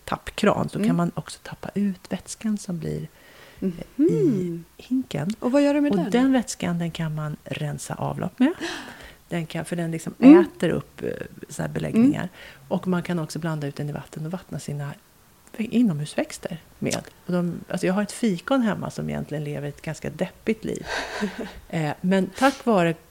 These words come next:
Speaker 1: den här bokashi-vätskan
Speaker 2: Ja.
Speaker 1: så har det, liksom, det, det har, det bara prunkar hela vintern. Det är helt galet.
Speaker 2: Det är som att du har givit den liksom världens härligaste surkål att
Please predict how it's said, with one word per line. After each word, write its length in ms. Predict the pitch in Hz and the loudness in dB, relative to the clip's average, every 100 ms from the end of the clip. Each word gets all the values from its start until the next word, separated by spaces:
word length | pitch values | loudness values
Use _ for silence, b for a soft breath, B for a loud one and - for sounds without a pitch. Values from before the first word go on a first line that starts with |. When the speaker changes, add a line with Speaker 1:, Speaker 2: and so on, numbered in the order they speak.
| - | -20
Speaker 1:
den 200 | - - | -6 -2
här 180 | 160 156 - | 0 -2 -4
bokashi-vätskan 1500 | - 165 - 185 - - 156 147 - 226 220 254 - - - - | -10 -10 -6 -6 -4 -4 -4 -6 -2 4 6 4 -2 -6 -6 -8
Speaker 2:
Ja. 60 | - _ - | -12 _ -16
Speaker 1:
så 220 | - 185 | -2 0
har 160 | 196 | 2
det, 200 | 160 151 - | 2 0 -2
liksom, 220 | - 180 | -6 -4
det, 200 | 190 240 | -2 -2
det 100 | 180 | -2
har, 140 | 214 294 | -2 0
det 160 | 208 | 0
bara 340 | 226 254 196 185 b b b | 2 4 2 0 b b b
prunkar 540 | - 294 180 - 359 226 | 2 4 4 -2 -2 0
hela 240 | 180 226 | 6 8
vintern. 520 | 214 294 427 - - 156 | 8 6 2 -8 -6 0
Det 60 | |
är 40 | 233 | 0
helt 220 | 226 - | 0 0
galet. 420 | 214 196 220 285 - - | -2 0 -2 -4 -10 4
Speaker 2:
Det 80 | 254 | 6
är 40 | |
som 160 | 254 254 | 6 6
att 80 | |
du 60 | 240 | 6
har 60 | 233 | 6
givit 280 | 220 208 | 6 2
den 300 | 202 190 190 196 | 0 0 0 0
liksom 420 | 196 190 185 180 | 0 2 2 0
världens 540 | 190 196 185 185 180 - | 2 4 6 6 2 2
härligaste 560 | - 196 180 180 - | 0 2 2 0 -2
surkål 920 | 170 - 226 185 170 - - 240 180 | -4 0 2 2 0 -4 0 0 2
att 100 | 92 | 0